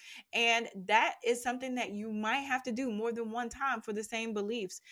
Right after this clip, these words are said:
Um, because for a lot of us, we're talking about uprooting beliefs that are decades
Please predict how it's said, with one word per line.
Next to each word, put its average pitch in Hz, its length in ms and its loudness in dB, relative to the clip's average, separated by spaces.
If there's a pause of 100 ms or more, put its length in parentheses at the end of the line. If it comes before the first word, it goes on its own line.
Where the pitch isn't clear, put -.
(220)
Um, 220 240 6
because 226 380 -2
for 226 180 2
a 214 60 2
lot 214 220 2
of 247 80 0
us, 233 140 0
we're 240 60 -4
talking 233 340 -2
about 214 440 4 (360)
uprooting 220 640 2
beliefs 202 640 -4
that 202 320 4
are 202 400 2 (260)
decades 208 480 2